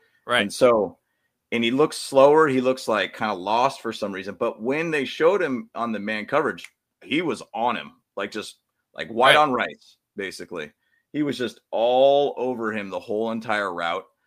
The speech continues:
Speaker 2: and he was very, very pressed on the receiver. And
Speaker 1: Right.
Speaker 2: that's what you wanna see from the guy. And
Speaker 1: Yeah, and that's what he's
Speaker 2: so
Speaker 1: good at. Yeah.
Speaker 2: that's what he's good at. So I expect him to come in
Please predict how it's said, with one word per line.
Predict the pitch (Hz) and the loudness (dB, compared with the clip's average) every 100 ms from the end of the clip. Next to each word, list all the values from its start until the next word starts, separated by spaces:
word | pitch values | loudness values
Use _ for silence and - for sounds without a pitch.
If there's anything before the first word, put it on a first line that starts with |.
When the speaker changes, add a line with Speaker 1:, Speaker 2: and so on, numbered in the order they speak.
| _ - | _ -12
Speaker 2:
and | 98 | -12
he | 95 104 | -10 -10
was | 92 82 | -12 -12
very, | 87 95 98 | -8 -6 -6
very | 101 92 85 - _ | -6 -6 -8 -12 _
pressed | - 139 123 - _ | -2 0 0 -6 _
on | 82 80 80 _ _ | -12 -10 -12 _ _
the | 101 | -12
receiver. | 95 95 180 147 60 - _ _ _ - | -10 -10 -8 -8 -10 -18 _ _ _ -6
And | |
Speaker 1:
Right. | 113 | 0
Speaker 2:
that's | 156 - | 0 -2
what | 147 - | -8 -6
you | 131 | -6
wanna | 101 95 | -6 -8
see | - 208 | -8 -8
from | - 85 | -8 -10
the | 71 | -10
guy. | - - - _ _ | -16 -20 -20 _ _
And | 113 113 107 143 | -8 -6 -4 0
Speaker 1:
Yeah, | 131 - _ _ | 0 -2 _ _
and | 131 | -4
that's | 151 214 | 0 6
what | 214 | 6
he's | - | 6
Speaker 2:
so | - | 4
Speaker 1:
good | 214 | 4
at. | 143 95 - | 4 0 -6
Yeah. | 139 127 78 _ | -8 -8 -8 _
Speaker 2:
that's | 156 160 | -4 -2
what | 196 | -4
he's | 160 | 4
good | 233 226 | 6 6
at. | 90 - - | 4 -6 -4
So | 165 151 117 - _ _ _ _ | 0 2 0 -6 _ _ _ _
I | 120 143 180 | 0 4 4
expect | 156 190 - - - 175 139 98 - - - _ _ | 0 -6 -8 -12 0 4 4 2 -6 -18 -20 _ _
him | 117 120 113 | -6 -4 -4
to | 113 113 | -8 -10
come | - 120 117 | -6 -6 -6
in | - 117 107 98 95 | -8 -8 -8 -12 -18